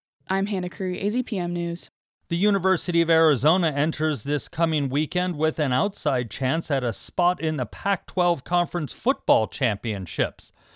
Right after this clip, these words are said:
Speaker 2: The Wildcats need to win their annual matchup with Arizona State University in Phoenix on Saturday,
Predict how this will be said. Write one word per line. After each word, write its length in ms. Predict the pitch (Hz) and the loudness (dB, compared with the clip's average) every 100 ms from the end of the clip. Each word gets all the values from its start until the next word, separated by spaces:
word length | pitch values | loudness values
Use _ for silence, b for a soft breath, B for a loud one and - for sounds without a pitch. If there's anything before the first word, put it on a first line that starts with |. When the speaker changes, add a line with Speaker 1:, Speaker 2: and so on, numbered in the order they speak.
| b b b | b b b
Speaker 2:
The 60 | 143 | 0
Wildcats 680 | 135 180 180 - 151 139 135 | 6 6 4 0 -2 -2 -2
need 260 | 135 156 | -2 -2
to 100 | 131 | -4
win 300 | 117 120 165 | -2 0 0
their 180 | 139 117 | 0 2
annual 400 | 120 127 117 107 | 2 0 -2 -4
matchup 500 | 98 117 135 123 113 | -2 -2 0 -2 -2
with 160 | 113 101 | -4 0
Arizona 540 | 120 127 107 123 110 | 2 2 0 -2 -4
State 320 | - 151 131 | -4 -2 -2
University 720 | 123 123 110 117 120 131 120 120 | -2 -2 -2 -4 -4 -6 -6 -4
in 200 | 107 104 | -4 -6
Phoenix 540 | - 196 165 117 - | -4 -2 0 -2 -4
on 220 | 120 104 | -6 -4
Saturday, 640 | 101 - 185 139 104 104 | -4 0 2 2 0 0